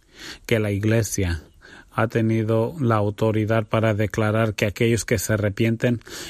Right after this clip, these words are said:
y que se someten a Cristo Jesús son perdonados, y aquellos que no se arrepienten y no se someten a Dios no son perdonados. Y tienen la autoridad, ah,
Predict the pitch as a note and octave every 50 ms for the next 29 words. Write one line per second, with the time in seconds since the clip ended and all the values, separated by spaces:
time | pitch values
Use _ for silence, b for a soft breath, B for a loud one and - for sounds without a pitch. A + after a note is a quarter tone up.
0 | B B - A2 - - A2+ - - A#2 - - A#2 A2 A2 A2 A2+ A#2 - -
1 | A#2+ A#2 A2+ G#2+ - - A#2+ A2 - C3+ A#2+ - A2 F#2+ - - B2 A2+ - -
2 | A#2+ A2+ A2 - A2 G#2 A2 A2 G#2+ A2+ A2+ A2 G#2+ G#2 - - C3 A#2 A2+ A2
3 | - - B2+ B2 B2 A2+ - - A#2+ A2 A2+ A2 - - B2 A2 G#2+ G#2+ - A#2+
4 | A#2+ A#2 - A2+ G#2+ G#2 G#2+ G#2 G#2+ A2 A2 A2+ G#2+ - C3 A#2+ - - - G#2+
5 | G2+ G#2 A2 A2 G#2+ - A#2 A2+ A2+ A2 A2 A2 A#2+ B2 B2 A#2 - - - B
6 | B B B B B B B - A#2 A#2 A2+ - - A2+ G#2+ G2 - G2+ G#2 G2+
7 | G2 F#2+ F#2 F2+ F2 F2 F2 - - - B B B B B B B - - A2+
8 | A2 - - A#2+ A2+ A2 A2 G#2+ G#2 G2 G2+ G2+ - A2 A2 A2 G#2+ G#2 A2+ A2+
9 | A2+ A2 G#2 - - - - - A#2+ A2+ A2 G#2+ G2 E2+